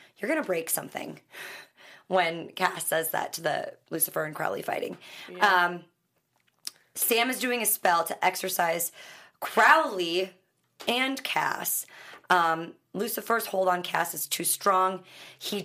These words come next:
Speaker 1: takes the horn. This is where it, like, was crazy. And he
Speaker 2: He's
Speaker 1: starts to actually kind of, like, push the boys down.
Speaker 2: I think he's ready to kill them at this
Speaker 1: He's
Speaker 2: point.
Speaker 1: ready to kill them. He's, he's like, "I'm over you two."
Speaker 2: He's done playing games with them.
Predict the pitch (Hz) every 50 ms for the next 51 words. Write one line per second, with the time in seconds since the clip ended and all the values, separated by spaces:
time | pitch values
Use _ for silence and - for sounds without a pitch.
0 | - - - - - 262 302 349 - - - - - 320 285 - 214 202 180 170
1 | 165 160 160 165 175 175 _ _ _ _ _ _ _ - - - - - - _
2 | _ _ _ _ _ _ _ _ _ _ _ _ _ _ _ _ _ _ _ _
3 | - - - 151 - - - - - - - - - - - - - - _ _
4 | _ _ _ _ _ _ _ _ _ _ - 165 165 - - - 160 160 - -
5 | 151 165 185 180 - _ _ _ _ - - - - _ _ _ - 196 190 185
6 | 185 185 185 185 - - _ _ _ _ _ _ _ _ - - - 240 214 -
7 | - - 240 240 311 - - - 277 226 220 208 202 - - - 220 220 - -
8 | 208 202 202 202 170 175 175 170 160 156 156 - - _ _ _ _ _ _ _
9 | _ - 214 208 - - 285 202 208 208 208 202 196 - - 185 165 165 156 160
10 | 170 170 - 262 311 311 269 220 202 202 196 180 160 165 - 202 220 202 143 123
11 | - - - - - 247 285 - 208 180 214 233 254 214 180 170 - - 170 156
12 | - 131 - - - - _ _ - 180 220 208 - - - 165 214 208 196 208
13 | 196 - 190 214 226 196 202 190 196 180 165 156 156 - 170 151 147 156 165 233
14 | 214 190 - 185 185 190 196 202 196 - 196 180 185 190 196 196 185 185 180 175
15 | 175 175 180 185 175 175 - 170 165 165 165 165 165 170 170 180 185 185